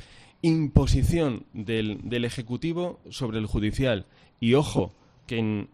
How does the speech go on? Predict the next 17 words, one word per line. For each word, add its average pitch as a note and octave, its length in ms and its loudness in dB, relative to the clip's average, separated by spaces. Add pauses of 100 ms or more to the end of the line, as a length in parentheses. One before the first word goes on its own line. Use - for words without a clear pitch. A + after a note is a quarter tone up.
(160)
en G#2+ 280 -2
toda F3+ 240 0
democracia D3 520 0
liberal C#3 500 0
hay B2 160 0
dos, C3+ 420 -2 (640)
en A#2 120 -2
toda, G2 340 0 (720)
hay D3+ 160 6
dos D#3+ 200 4
instituciones D3 560 -2
importantísimas. G#2 1000 -4 (100)
Una C#3 220 -2
es G#2+ 100 -8
el G#2 80 -6
Poder F#2+ 220 -2
Judicial, G#2+ 480 -2